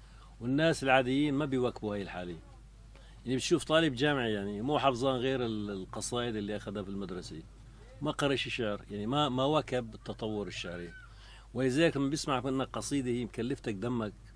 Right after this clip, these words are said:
وفيها شيء من الجمال الرائع، بتحس ما بيوصلوا شيء،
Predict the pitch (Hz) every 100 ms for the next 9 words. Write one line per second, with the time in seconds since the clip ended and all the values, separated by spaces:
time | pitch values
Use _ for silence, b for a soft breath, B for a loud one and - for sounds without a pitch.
0 | - - 123 110 98 131 117 113 92 90
1 | 98 110 101 104 101 95 - - B B
2 | B - - 160 151 139 127 - 110 101
3 | 104 95